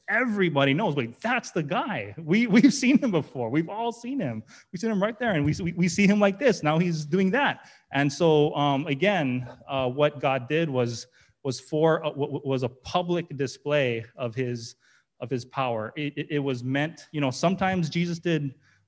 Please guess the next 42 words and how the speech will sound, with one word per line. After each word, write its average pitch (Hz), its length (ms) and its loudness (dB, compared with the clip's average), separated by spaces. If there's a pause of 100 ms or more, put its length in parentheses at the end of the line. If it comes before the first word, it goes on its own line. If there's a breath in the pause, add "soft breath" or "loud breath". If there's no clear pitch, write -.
(100)
miracles 147 440 0
and 127 100 0
secrets, 143 680 -4
you 135 80 0
know, 127 80 2
and 120 100 -2
things 131 120 0
like 123 140 0
that, 117 220 -2
but 143 120 6
it 143 80 4
always 160 400 6
ultimately 151 600 4
<laughs> 156 120 4
was, 131 300 0 (460 loud breath)
was 131 460 0
to, 131 340 0
um, 120 420 -4 (360)
proclaim 151 500 -2
his 131 200 0
name, 127 320 -2
to 117 140 -8
make 127 300 -2
his 120 340 -8
name 120 280 -4
known, 117 380 -6 (440 soft breath)
uh, 110 280 -2 (120)
amongst 120 580 -4
those 117 240 -8
he 127 60 -8
was, 110 420 -10 (120)
uh, 110 280 -8 (280)
uh, 113 140 -8
revealing 120 380 -4
himself 110 480 -10
to. 110 180 -14 (560 soft breath)
And 127 80 -12
so, 123 180 -4
yeah, 127 320 2 (140)
the 135 60 -8
fact 143 380 -2
that 123 380 -2